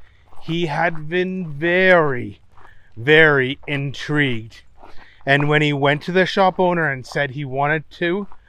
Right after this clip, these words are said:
buy it, the shop owner just started laughing and saying, "Are you serious? You want to buy the wall of spoons?" <laughs> Booger assumed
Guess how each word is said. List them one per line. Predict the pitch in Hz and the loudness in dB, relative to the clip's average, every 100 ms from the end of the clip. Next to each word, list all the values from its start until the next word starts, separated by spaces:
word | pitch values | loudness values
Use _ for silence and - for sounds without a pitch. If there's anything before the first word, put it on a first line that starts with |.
| - - | -18 -14
buy | 117 107 139 139 120 | -8 4 6 6 4
it, | 101 - - - - - - - - - | -2 -8 -10 -10 -14 -20 -20 -18 -18 -16
the | 123 151 156 | 2 6 6
shop | - - 147 160 - | 2 2 6 6 6
owner | 135 139 143 139 | 0 0 0 -2
just | 110 127 175 175 | -2 4 4 4
started | - - 160 165 180 190 160 | -6 0 6 6 6 2 0
laughing | 151 139 139 - 117 92 - - - - - - _ - | 2 4 2 0 -8 -10 -18 -20 -18 -14 -12 -14 _ -4
and | 139 139 | -2 -2
saying, | - 180 185 147 110 - - - | 2 4 6 2 -2 -10 -18 -2
"Are | 202 226 | 6 8
you | 233 285 339 | 10 8 8
serious? | - - 151 190 277 370 - - - - - - | 6 0 4 6 10 10 8 4 -8 -8 -10 -8
You | 143 175 269 | 0 4 6
want | 285 254 | 8 8
to | 240 185 | 8 6
buy | 113 165 170 190 214 | 6 8 10 10 10
the | 185 170 | 8 4
wall | 151 151 180 214 208 | 2 4 8 10 10
of | 180 | 6
spoons?" | 139 - - 214 202 233 311 302 - - - | 0 -12 0 6 10 10 8 4 -6 4 10
<laughs> | 311 - 277 - 254 - - - - 226 - - 208 - 190 196 180 - - - - 117 | 10 12 6 8 6 4 4 2 4 2 2 0 -4 -4 -8 -6 -6 -8 -16 -12 -8 4
Booger | 175 214 208 175 | 8 8 8 4
assumed | 151 - 190 185 151 123 123 | 2 -2 0 2 2 0 -4